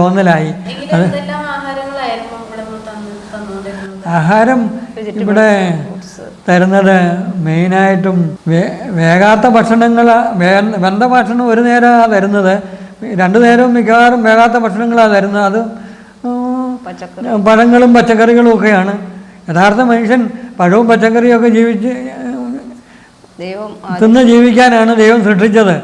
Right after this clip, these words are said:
Speaker 1: നമ്മൾ അതിൽ നിന്നെല്ലാം മാറി ഇറച്ചിയും മീനും എല്ലാം ആവശ്യമില്ലാത്ത ഭക്ഷണങ്ങൾ വറുത്തും പൊരിച്ചും തിന്നാൻ തുടങ്ങി. അതുകൊണ്ടാണ് മെയിനായിട്ടും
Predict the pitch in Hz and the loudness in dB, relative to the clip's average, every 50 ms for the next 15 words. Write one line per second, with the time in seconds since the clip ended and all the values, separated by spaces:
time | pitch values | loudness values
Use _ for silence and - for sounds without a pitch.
0 | - - - - - - 185 180 185 208 247 254 240 226 233 240 247 247 247 240 | -10 -16 -16 -16 -10 -4 -2 0 0 2 4 4 4 4 4 2 2 0 0 0
1 | 240 240 233 240 240 226 220 214 208 214 220 226 220 190 - - - - - - | 0 0 2 2 0 0 2 2 2 2 2 2 2 0 -2 -8 -14 -18 -18 -10
2 | - 190 185 185 180 170 233 247 233 226 233 233 226 240 220 202 - - - - | -4 -2 0 0 2 2 2 2 2 2 2 2 2 2 0 -2 -4 -6 -12 -16
3 | - - - 226 190 190 214 214 202 190 175 185 - - - - 185 185 208 226 | -18 -12 -8 -4 -2 2 2 2 2 0 -4 -8 -10 -14 -10 -2 0 2 2 2
4 | 202 202 233 220 208 208 214 214 208 190 214 208 196 190 151 180 190 208 208 208 | 2 2 2 2 2 4 4 4 4 2 2 2 2 0 -2 -2 -2 -2 -2 0
5 | 208 202 202 196 185 185 185 185 175 214 208 196 202 196 190 202 196 190 180 175 | 0 2 2 2 2 2 0 2 0 0 0 0 0 0 0 -2 -2 0 0 2
6 | 175 196 208 190 185 185 180 180 170 165 - - 175 - 180 170 165 180 202 214 | 2 0 0 0 0 0 0 -2 -2 -4 -6 -10 -14 -10 -4 -2 0 0 2 2
7 | 220 202 196 202 208 208 202 196 196 196 202 202 208 202 180 202 196 | 4 2 2 2 2 0 0 -2 -2 0 0 0 0 0 -2 -2 -4